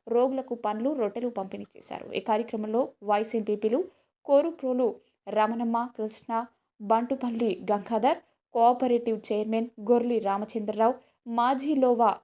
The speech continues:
దేవస్థానం చైర్మన్లు లాలం బాబ్జీ, బొంగు రామారావు, మండల వైసీపీ కన్వీనర్ చింతకాయల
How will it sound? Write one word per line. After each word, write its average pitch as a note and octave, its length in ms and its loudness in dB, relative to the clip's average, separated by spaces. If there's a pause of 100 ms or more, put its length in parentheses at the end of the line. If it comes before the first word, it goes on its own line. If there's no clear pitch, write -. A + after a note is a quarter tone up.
(180)
దేవస్థానం A3 680 -4 (120)
చైర్మన్లు G#3+ 440 -2 (340)
లాలం A#3 400 2
బాబ్జీ, G#3 460 0 (340)
బొంగు B3 440 2
రామారావు, G#3+ 680 0 (160)
మండల A3+ 420 0
వైసీపీ G#3+ 460 -2
కన్వీనర్ G#3+ 500 -4 (440)
చింతకాయల B3+ 640 0